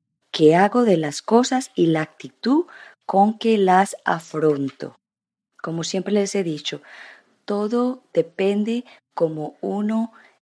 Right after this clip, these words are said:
enfrente o reciba la vida. ¿Por qué? Y yo, y dicen, "¿Pero qué tiene que ver la depresión con la ansiedad, de la aceptología?".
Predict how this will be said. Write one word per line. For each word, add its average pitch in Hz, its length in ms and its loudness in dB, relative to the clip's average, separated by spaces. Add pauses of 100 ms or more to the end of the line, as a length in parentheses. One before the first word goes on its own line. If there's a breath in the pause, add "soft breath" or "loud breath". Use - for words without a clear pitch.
(180)
enfrente 190 880 0 (420)
o 180 340 -2 (920)
reciba 196 520 4
la 160 160 -2
vida. 139 400 -6 (1000 loud breath)
¿Por 208 220 0
qué? 165 380 0 (400)
Y 190 180 -2
yo, 202 140 6
y 208 240 2
dicen, 196 340 2
"¿Pero 180 260 0
qué 226 140 -2
tiene 359 300 4
que 294 160 -4
ver 294 140 4
la 277 140 6
depresión 208 760 -2
con 208 180 -2
la 190 80 0
ansiedad, 185 960 6 (440 loud breath)
de 160 140 -2
la 156 200 8
aceptología?". 147 1040 0